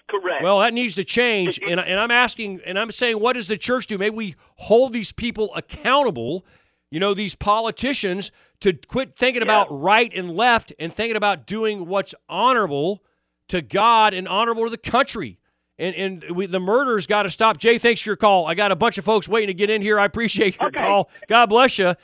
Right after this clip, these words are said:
Speaker 2: Uh, he
Speaker 1: Thanks.
Speaker 2: held on a long
Speaker 1: Thanks for
Speaker 2: time.
Speaker 1: being there.
Speaker 2: Yes, sir, and we're glad to hear his voice as well. And we wanna hear yours at eight six six three four truth. I got one line open,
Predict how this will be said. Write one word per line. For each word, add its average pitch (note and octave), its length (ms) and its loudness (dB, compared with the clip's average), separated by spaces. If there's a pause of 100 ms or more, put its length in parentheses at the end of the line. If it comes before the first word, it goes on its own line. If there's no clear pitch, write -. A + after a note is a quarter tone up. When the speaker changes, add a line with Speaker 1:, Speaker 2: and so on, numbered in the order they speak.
(180)
Speaker 2:
Uh, D#3+ 160 2
he F3 60 0
Speaker 1:
Thanks. G3+ 120 4
Speaker 2:
held A3+ 200 6
on A#3 120 2
a G#3+ 60 -2
long A3 240 2
Speaker 1:
Thanks A3 120 0
for A3 40 6
Speaker 2:
time. A3+ 260 4
Speaker 1:
being A#3+ 300 -2
there. F#3 280 -4
Speaker 2:
Yes, A3+ 220 4
sir, A#3+ 300 6
and G#3 100 0
we're F#3+ 100 -2
glad G#3+ 260 2
to G3+ 100 2
hear G#3+ 180 4
his A3 220 0
voice G#3+ 360 0
as D#3+ 140 -8
well. G#3+ 300 2
And E3 120 -6
we F3 80 -2
wanna G#3 200 -4
hear F#3+ 160 -2
yours G3 380 -4
at D#3+ 120 -6
eight F#3 220 -4
six - 240 -6
six G3 240 -4
three G3 180 -6
four F3 180 -6
truth. F3+ 200 -8
I - 20 -4
got E3+ 220 0
one G#3+ 180 -2
line G3+ 220 0
open, F3+ 420 0